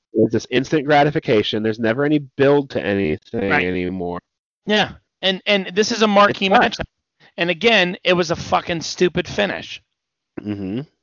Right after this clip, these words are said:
Speaker 2: 'Cause why can't one of these guys take a loss?
Speaker 1: I don't know.
Speaker 2: If they can't take a loss, then they shouldn't be fighting each other.
Speaker 1: Especially those two guys, 'cause whoever won, it's not gonna look bad to lose to that guy.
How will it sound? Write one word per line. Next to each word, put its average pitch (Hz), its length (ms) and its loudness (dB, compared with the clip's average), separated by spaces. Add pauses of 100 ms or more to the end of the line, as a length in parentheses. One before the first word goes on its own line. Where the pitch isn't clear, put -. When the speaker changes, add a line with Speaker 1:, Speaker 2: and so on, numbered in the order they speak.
(260)
Speaker 2:
'Cause 196 160 2
why 208 280 4
can't 240 300 0
one 214 160 2
of 208 80 0
these 196 180 -2
guys 190 280 0
take 180 220 -6
a 165 40 -4
loss? 165 520 -4 (840)
Speaker 1:
I 107 120 4
don't 107 100 6
know. 110 200 4 (720)
Speaker 2:
If 226 160 4
they 254 160 6
can't 269 240 2
take 240 200 0
a 220 40 0
loss, 214 260 2
then 190 60 -6
they 185 60 0
shouldn't 180 240 -2
be 165 60 -6
fighting 151 260 0
each 120 160 -8
other. - 260 -12 (720)
Speaker 1:
Especially 226 500 6
those 175 360 8
two - 280 2
guys, 151 420 2
'cause 156 340 0 (1160)
whoever 208 580 6
won, 160 480 4
it's 127 320 2 (160)
not 156 360 2
gonna 151 320 2
look 143 260 2 (120)
bad 123 300 4
to 120 100 -4
lose 120 400 2
to - 100 -12
that - 160 -2 (100)
guy. - 440 -6